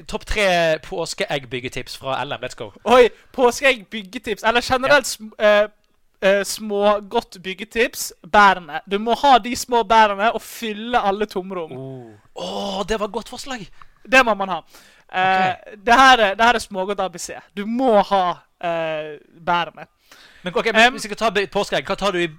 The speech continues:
Speaker 1: hva begynner du i basen med, liksom? Hva er bunnen?
Speaker 2: Oi, det er et godt spørsmål. Det, oi,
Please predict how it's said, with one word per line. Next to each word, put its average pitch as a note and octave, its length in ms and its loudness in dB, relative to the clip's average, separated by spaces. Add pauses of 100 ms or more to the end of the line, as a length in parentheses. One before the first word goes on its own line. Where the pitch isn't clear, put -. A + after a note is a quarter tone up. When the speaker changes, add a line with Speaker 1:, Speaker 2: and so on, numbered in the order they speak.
(100)
Speaker 1:
hva A3 120 -2
begynner F#3+ 300 -6
du E3 80 -4
i E3 100 -4
basen E3 380 -4
med, C3+ 140 -8
liksom? G#2+ 320 -16
Hva E3+ 80 -6
er F3 100 -4
bunnen? A#2+ 300 -8 (580)
Speaker 2:
Oi, G3+ 260 -6 (260)
det A#3+ 100 -2
er A3+ 40 2
et F#3+ 60 -2
godt G3 140 -4
spørsmål. F3+ 360 -10
Det, B3+ 140 6 (520)
oi, B3+ 280 -6